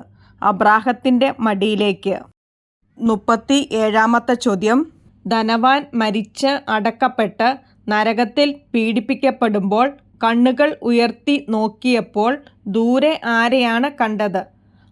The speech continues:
അബ്രാഹത്തെയും അവൻ്റെ മടിയിൽ ലാസറിനെയും. മുപ്പത്തിയെട്ടാമത്തെ ചോദ്യം, നരകത്തിൽ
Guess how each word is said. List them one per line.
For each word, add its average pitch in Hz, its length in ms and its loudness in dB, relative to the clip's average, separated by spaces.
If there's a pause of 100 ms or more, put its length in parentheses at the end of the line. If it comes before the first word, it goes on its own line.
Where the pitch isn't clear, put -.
(120)
അബ്രാഹത്തെയും 233 840 0 (340)
അവൻ്റെ 240 400 0
മടിയിൽ 247 420 0 (240)
ലാസറിനെയും. 208 680 -2 (580)
മുപ്പത്തിയെട്ടാമത്തെ 226 1300 0 (100)
ചോദ്യം, 208 340 0 (520)
നരകത്തിൽ 226 600 2